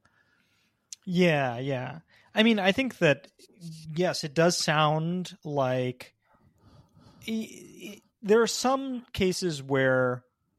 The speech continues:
we're like, "Oh, we should add some structure that helps humans,"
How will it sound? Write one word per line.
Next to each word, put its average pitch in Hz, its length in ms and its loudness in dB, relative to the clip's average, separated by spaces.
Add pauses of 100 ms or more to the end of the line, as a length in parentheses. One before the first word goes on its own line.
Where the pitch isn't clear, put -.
(460)
we're 156 160 2
like, 143 260 2
"Oh, 208 100 4
we 175 140 2
should 160 180 -4
add 151 340 0
some 147 220 -6
structure 135 840 -2
that 123 280 -2
helps - 280 -6
humans," 135 640 -4